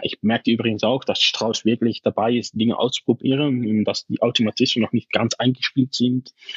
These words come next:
Und ja, das gibt, das, das gibt vielleicht noch ein, zwei Spiele und dann, ja, dann sind, sind sie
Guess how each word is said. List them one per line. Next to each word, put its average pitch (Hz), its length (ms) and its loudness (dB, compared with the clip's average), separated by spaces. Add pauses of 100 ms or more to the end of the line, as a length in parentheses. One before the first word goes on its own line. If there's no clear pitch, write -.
(200)
Und 117 120 0
ja, 117 80 2
das 107 200 -2
gibt, - 200 0 (140)
das, 127 160 2 (140)
das 107 300 0 (100)
gibt - 360 -2 (140)
vielleicht 123 720 -2
noch 117 120 -4
ein, 127 360 0
zwei 107 500 0 (160)
Spiele 120 460 0
und 101 120 -2
dann, 107 200 0
ja, 104 100 0
dann 107 160 0
sind, 120 380 0
sind 123 320 0
sie 127 480 0